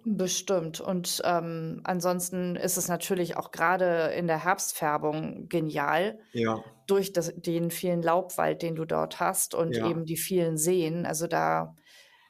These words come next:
Speaker 1: hast du 'ne wahnsinnig schöne Landschaft zu der Zeit. Aber am Ende kann man auch sagen, es ist 'n Ganzjahresziel. Also, im Winter, wie gesagt, das ist halt so 'ne Sache, da musst du halt schon hartgesotten sein und eben auch
Speaker 2: Ja.
Speaker 1: wirklich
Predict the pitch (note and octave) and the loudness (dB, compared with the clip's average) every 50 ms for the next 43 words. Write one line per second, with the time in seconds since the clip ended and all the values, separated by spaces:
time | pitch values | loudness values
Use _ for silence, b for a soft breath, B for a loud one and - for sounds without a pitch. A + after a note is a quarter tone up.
0 | b _ - - - F3+ F3+ - - F3+ E3+ E3+ E3+ E3+ E3 D#3+ - - F3 F3 | b _ -8 -2 -2 0 0 0 0 -2 0 0 2 0 0 -2 -2 0 2 4
1 | F#3 G3 G3+ G3 F#3 F#3 F#3 F3+ F3 F3 - - - - - - - F#3+ F#3+ F#3+ | 4 4 4 2 2 2 2 2 0 -2 -4 -10 -10 -6 -6 -2 0 2 2 4
2 | F#3+ F#3 F3 E3+ F3 E3 E3 D#3 - - D#3+ D3+ D3 - - - - - - - | 4 4 4 6 6 4 4 2 0 0 0 0 0 -2 -4 -6 -6 -6 -4 -2
3 | - E3+ D#3+ D#3+ D3 D3 D3+ - - - D3+ C#3 C#3 D3 - - - F3 E3+ E3+ | -2 0 2 4 2 4 2 0 0 2 4 4 4 2 0 0 0 4 4 6
4 | G#2+ E3 F3 - - G#3+ G#3+ G3+ G3 F#3 F#3 B B B B - - G3+ G#3 G#3 | 4 4 4 4 4 4 6 6 6 4 2 B B B B -2 0 2 4 4
5 | F#3+ D#3+ C#3+ D#3+ - - F#3 F3 F3+ F#3 F3+ D#3 D3 D3+ - - - - F3 D#3 | 4 4 2 2 4 4 4 4 4 2 2 0 -2 -2 0 2 2 2 4 4
6 | D#3+ F3 F3+ F3 - - D#3 C#3+ C#3+ C#3 C#3+ D3 - - - - - E3 D3+ C#3+ | 4 4 4 2 0 0 0 0 0 0 -2 0 0 0 0 -2 -2 0 0 2
7 | C3+ C#3 D#3 F3 F3+ F3+ F3 G#3 A#3+ A#3+ A#3+ A#3 G3 F#3 F3 F3+ F3+ E3+ D#3+ - | 2 2 2 4 2 4 4 4 4 4 4 4 4 2 2 0 2 2 2 2
8 | C3+ C#3 - - - G3 F#3+ G#3 G3+ G3 - F3+ E3+ E3+ - F3 E3+ E3 D#3 E3 | 2 0 0 0 0 0 0 0 -2 0 2 2 2 2 0 -2 0 0 2 2
9 | G3 G3+ G3 G#3 F#3 F3 E3+ F3 E3+ E3 - - E3+ E3+ E3 E3 E3 - - F3 | 2 2 2 2 2 2 0 0 -4 -6 -4 0 2 2 2 2 2 0 -2 0
10 | E3 E3 D#3+ D#3 F3 F#3 F#3 F#3 - G3+ F#3 E3+ F3 F3+ F3+ F3+ F#3 F3 D#3+ F3 | 0 0 -2 0 0 0 0 0 -2 -4 -2 0 0 -2 -2 -2 -6 -2 2 2
11 | E3+ E3+ E3+ E3+ E3 - - E3 D#3+ D#3+ C#3 A#2+ A#2+ A#2+ A#2 A2 E3+ E3 E3 - | 2 2 2 -2 -4 -4 -4 -4 -2 0 2 4 4 4 2 2 0 -2 -4 -4